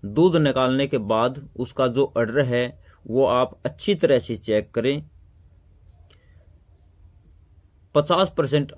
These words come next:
आप भाइयों को उसी समय पता लग जाएगा। और दूध निकालने के बाद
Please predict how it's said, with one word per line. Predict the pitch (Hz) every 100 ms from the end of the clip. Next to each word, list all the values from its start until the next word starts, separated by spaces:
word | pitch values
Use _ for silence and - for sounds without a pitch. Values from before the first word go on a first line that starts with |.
| -
आप | 131
भाइयों | 127 113 107
को | 110 123 -
उसी | 147 147 165
समय | 135 120
पता | 113 110 107
लग | 104 101
जाएगा। | 92 98 104 131 151 - - _ _ - _ 147
और | 175 156 85 - _ _ -
दूध | 95 117 190 175
निकालने | 151 123 107 107
के | 104
बाद | 101 98 107 -